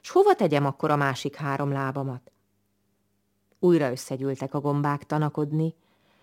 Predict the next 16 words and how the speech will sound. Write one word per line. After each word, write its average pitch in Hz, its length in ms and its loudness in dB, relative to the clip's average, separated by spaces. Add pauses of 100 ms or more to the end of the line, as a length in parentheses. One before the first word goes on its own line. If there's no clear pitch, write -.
végül 175 340 6
abban 269 320 0
állapodtak 170 600 0
meg, 123 140 -8
hogy - 180 -10
közülük 123 480 0
való 127 300 -4
legyen 123 280 -8
a 123 100 -10
király. 123 540 -12 (840)
No 185 160 4
de 208 120 6
melyik 226 420 6
a 127 60 -4
sok 131 260 -8 (100)
közül? 135 500 -4